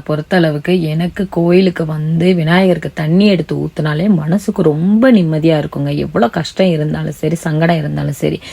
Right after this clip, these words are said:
எனக்கு அவருக்கு தண்ணி எடுத்து ஊத்துனா மனசுக்கு ரொம்ப நிம்மதியா இருக்கும். அம், சங்கடம் எல்லாம், எனக்கு மனசுல இருக்கக்கூடிய சங்கடங்கள்லாம் விலகிருங்க. அஹ், so இந்த வீடியோ பிடிச்சிருந்தா மறக்காம like and share பண்ணுங்க.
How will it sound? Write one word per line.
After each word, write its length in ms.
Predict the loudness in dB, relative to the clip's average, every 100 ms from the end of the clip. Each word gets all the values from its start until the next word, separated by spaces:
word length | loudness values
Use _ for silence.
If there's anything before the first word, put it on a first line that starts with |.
| -16 -18 -4
எனக்கு 260 | -4 -2
அவருக்கு 260 | -2 -4 -4
தண்ணி 320 | -4 2 4
எடுத்து 260 | 4 2 -2
ஊத்துனா 340 | -2 -2 -2
மனசுக்கு 480 | -2 -2 -4 -4 -6
ரொம்ப 300 | -4 -2 -2
நிம்மதியா 520 | -2 -2 -2 -2 -2
இருக்கும். 380 | -2 -2 0 0 -4 -16 -10 -2
அம், 400 | 0 2 -2 -4 -4
சங்கடம் 520 | 0 4 4 4 4
எல்லாம், 220 | 2 2
எனக்கு 560 | 2 0 -2 -4 -4 -4 -6 -4 -2
மனசுல 420 | 2 2 2 0
இருக்கக்கூடிய 280 | 0 -2 -2
சங்கடங்கள்லாம் 720 | -2 0 2 0 0 -2 -2 0
விலகிருங்க. 580 | 0 0 0 -2 0 -2 -4 -10 -20 -20 -10 -4
அஹ், 220 | -2 -4
so 220 | 0 2
இந்த 300 | 4 4 4
வீடியோ 280 | 2 2 2
பிடிச்சிருந்தா 460 | 0 -6 -2 -2
மறக்காம 440 | 0 -4 -4 -4 -2
like 240 | -4 -4
and 100 | -8
share 320 | -4 -2 -2 0
பண்ணுங்க. 340 | 0 2 2